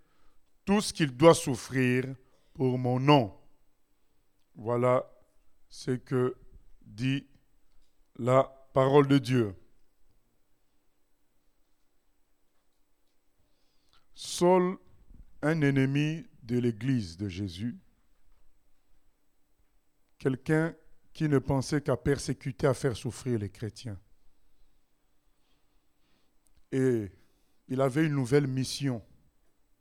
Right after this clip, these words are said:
aller jusque en dehors du territoire des Juifs, à Damas,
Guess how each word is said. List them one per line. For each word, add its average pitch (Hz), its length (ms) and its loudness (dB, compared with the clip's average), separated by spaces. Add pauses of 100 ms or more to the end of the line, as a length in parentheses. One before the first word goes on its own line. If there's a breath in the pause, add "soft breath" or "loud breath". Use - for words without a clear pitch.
(400)
aller 135 280 4
jusque 151 520 -4 (1800)
en 139 140 -6
dehors 147 420 2
du 123 180 -8
territoire 143 800 0
des 123 160 -2
Juifs, 110 540 -10 (1800)
à 117 140 -6
Damas, 127 760 -2